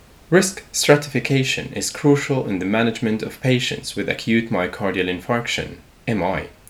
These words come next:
It allows to implement tailored medical strategy and improve outcome. Previous studies are showing the safety of discharge within seventy-two hours of hospitalization in low-risk patients after an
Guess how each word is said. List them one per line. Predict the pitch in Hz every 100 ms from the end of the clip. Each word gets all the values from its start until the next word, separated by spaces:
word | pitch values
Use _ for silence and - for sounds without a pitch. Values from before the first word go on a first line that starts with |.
| - _ - - - - -
It | -
allows | 113 135 156 156 -
to | -
implement | 117 - 120 101 90 -
tailored | 143 139 135 110
medical | 117 117 - 117
strategy | - - 113 - - 120 - - _ - - - -
and | 98 87 85
improve | 104 101 - 143 139 139 117
outcome. | 110 - - 76 - - - - - - - - - - - - - -
Previous | 180 180 156 156 165
studies | - 156 147 87 87
are | 107
showing | 104 - 123 120 117
the | 120
safety | - 151 147 123
of | 110 -
discharge | 151 - 82 78 76
within | 95 95 92
seventy-two | 87 131 135 127 127 127 110
hours | 107 90 80 -
of | -
hospitalization | 113 101 - 87 82 82 123 117 - 71 - -
in | 104
low-risk | 104 95 90 -
patients | 131 131 - 123 120 -
after | 123 - 120 113 -
an | 107 104